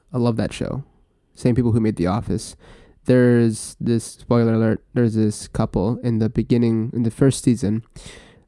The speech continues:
Um, I don't remember their name, but they were, they liked each other. They s-, ended up dating. They, they were just super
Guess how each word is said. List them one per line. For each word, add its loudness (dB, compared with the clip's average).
Um, 0
I -20
don't 2
remember 2
their 0
name, -4
but 0
they 8
were, 6
they 4
liked 2
each 0
other. 4
They 2
s-, -6
ended 0
up -4
dating. 4
They, 2
they 2
were 4
just 0
super 2